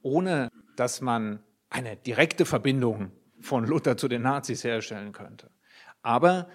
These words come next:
es zeigt, dass ein Boden bereitet worden ist, ein gesellschaftlicher, ein ideologischer Boden, der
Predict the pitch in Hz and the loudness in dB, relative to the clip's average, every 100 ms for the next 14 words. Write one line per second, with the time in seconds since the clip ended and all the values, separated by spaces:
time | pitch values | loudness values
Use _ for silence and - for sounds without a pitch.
0 | - - - - 143 165 - 143 - 135 | -12 -8 -6 -4 -2 -2 -2 -4 -4 -10
1 | 120 135 208 220 190 120 104 104 110 101 | -4 0 0 0 0 0 0 -2 -2 -6
2 | 101 95 92 98 117 156 - - _ _ | -4 -4 -6 -10 -10 -10 -12 -18 _ _
3 | _ _ _ _ - 110 92 95 - _ | _ _ _ _ -10 -10 -10 -14 -18 _
4 | _ - 107 117 147 185 - 196 - 147 | _ -8 -2 -2 -2 -6 -6 -8 -6 -8
5 | 101 120 120 131 170 - 151 117 120 139 | -8 -6 -4 -4 -4 -4 -6 -4 -4 -4
6 | 180 202 - _ _ _ _ _ _ _ | -4 -8 -12 _ _ _ _ _ _ _
7 | - 131 147 180 - | 0 6 6 6 -6